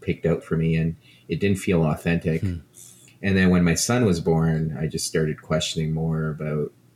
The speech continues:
Speaker 1: my purpose, as I mentioned, and I just didn't see myself as someone who was gonna be working for a corporate company my whole life. Um, you know, my dream at the time was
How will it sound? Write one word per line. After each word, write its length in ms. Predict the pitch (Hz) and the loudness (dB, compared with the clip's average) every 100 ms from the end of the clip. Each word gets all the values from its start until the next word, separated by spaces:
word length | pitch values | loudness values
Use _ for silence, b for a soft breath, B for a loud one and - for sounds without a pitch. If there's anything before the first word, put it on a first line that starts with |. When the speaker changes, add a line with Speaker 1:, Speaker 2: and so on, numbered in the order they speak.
| _ - | _ -12
Speaker 1:
my 100 | 73 | -12
purpose, 500 | - 98 82 76 - | -2 0 2 -2 -2
as 140 | 76 | -6
I 80 | 76 | -4
mentioned, 520 | 76 78 - 80 76 | -4 -6 -8 -10 -8
and 240 | 78 78 76 _ b b b b b b b _ | -8 -8 -12 _ b b b b b b b _
I 320 | 73 71 78 71 | -14 -8 -8 -6
just 300 | 82 - - | -6 -4 -2
didn't 200 | 85 80 | -2 0
see 200 | - 87 | 0 0
myself 500 | 80 - 80 80 - | 0 0 -2 -2 -2
as 260 | 80 76 | -2 0
someone 400 | - - 76 78 | 0 2 0 -2
who 100 | 78 | -2
was 120 | 78 - | -4 -2
gonna 220 | 80 78 | -2 -2
be 500 | 78 80 80 78 - _ 85 | -2 -2 0 -2 -6 _ -8
working 560 | 82 80 - 78 76 | -4 -4 -4 -6 -6
for 280 | - 82 80 | -8 -4 -4
a 60 | 76 | -4
corporate 420 | - 80 - - | -4 -4 -4 -8
company 480 | - 80 80 80 80 | -4 -4 -2 -2 -2
my 160 | 82 | -2
whole 220 | 80 80 82 | 0 0 0
life. 600 | 80 82 82 - - _ _ | 0 -2 -4 -8 -20 _ _
Um, 360 | - 151 151 147 - _ _ _ - | -16 -14 -12 -14 -20 _ _ _ -18
you 80 | 78 | -14
know, 60 | |
my 140 | 76 80 | -10 -8
dream 320 | 82 85 85 | -2 0 0
at 120 | 82 | -2
the 60 | - | -6
time 340 | - 82 85 | -6 -2 0
was 320 | 85 82 - | 0 -2 -6